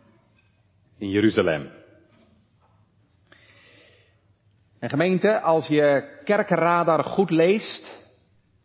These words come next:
denk ik niet alleen maar in Jeruzalem,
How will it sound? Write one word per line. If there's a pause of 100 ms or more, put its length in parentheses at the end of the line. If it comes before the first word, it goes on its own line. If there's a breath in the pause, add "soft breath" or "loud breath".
(1080)
denk
ik
niet
alleen
maar
in
Jeruzalem,